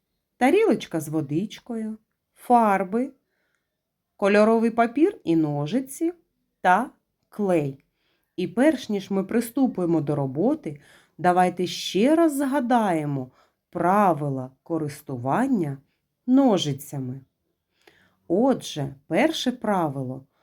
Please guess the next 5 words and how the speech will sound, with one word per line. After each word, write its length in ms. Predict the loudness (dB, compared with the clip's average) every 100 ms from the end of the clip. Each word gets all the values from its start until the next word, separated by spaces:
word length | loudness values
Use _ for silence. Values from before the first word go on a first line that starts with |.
| _ _
Користуйтеся 920 | -6 -6 -6 -6 -2 -2 -2 -4 -2 -2
ножицями 880 | 0 2 2 2 -4 -8 -8 -8 -10 _ _ _
із 180 | -6 -2
округленими 1080 | -4 -4 0 2 2 0 -2 -4 -6 -12 -16 _
кінчиками. 920 | 2 4 4 0 -8 -6 -8 -8